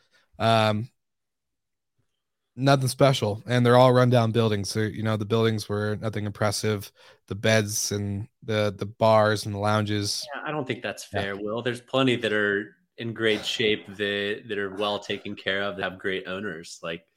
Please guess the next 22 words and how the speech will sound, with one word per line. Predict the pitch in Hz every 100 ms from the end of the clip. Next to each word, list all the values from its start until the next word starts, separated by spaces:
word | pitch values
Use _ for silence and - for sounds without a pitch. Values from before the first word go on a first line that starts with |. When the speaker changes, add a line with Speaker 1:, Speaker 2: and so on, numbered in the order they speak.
| _ _ _ _
Speaker 1:
We'll | 107 98
Speaker 2:
but |
Speaker 1:
see. | 95 160
Speaker 2:
that's | 151 - -
beside | - 120
Speaker 1:
We'll | 113
Speaker 2:
the | -
Speaker 1:
see. | 147
Speaker 2:
point. | 175 - _ _
It's | _ -
beside | - 90 -
Speaker 1:
<laughs> | - - _ _ _ _
Well, | 117 123
hey, | 139
let's | 127 123
go. | 143
Let's | 131 127 131
Speaker 2:
Congrats | 160 151 139
Speaker 1:
find | 143
a |
route. | 135
Speaker 2:
nonetheless. | 131 120 101 - -